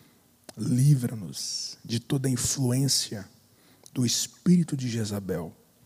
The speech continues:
desse pragmatismo, Senhor, que os fins justificam os meios, toda essa passividade, toda essa indiferença, Deus,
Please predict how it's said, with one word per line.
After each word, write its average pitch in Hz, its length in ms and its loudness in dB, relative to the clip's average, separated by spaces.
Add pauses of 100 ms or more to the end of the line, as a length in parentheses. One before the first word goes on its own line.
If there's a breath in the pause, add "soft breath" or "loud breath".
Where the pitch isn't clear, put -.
(540 soft breath)
desse 123 300 2
pragmatismo, 127 1200 2
Senhor, 127 500 -4
que 135 460 -4 (680 loud breath)
os - 240 0
fins 156 580 6
justificam - 720 -2
os 117 160 -2
meios, 117 720 -4 (500 soft breath)
toda 135 200 -6
essa 143 200 0
passividade, 123 1160 0 (680 soft breath)
toda 135 220 0
essa 143 220 4
indiferença, 131 1080 4
Deus, - 540 -12